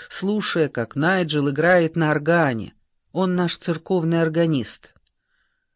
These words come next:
А порой пес заходил на чай к Оливии. «Он ладил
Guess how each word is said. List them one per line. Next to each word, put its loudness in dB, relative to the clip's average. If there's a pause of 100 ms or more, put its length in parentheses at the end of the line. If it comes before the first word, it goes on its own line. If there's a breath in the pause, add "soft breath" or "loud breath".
(160)
А 0
порой 4
пес -2
заходил -2
на 0
чай 2 (240 soft breath)
к -10
Оливии. 0 (1300)
«Он 2
ладил 2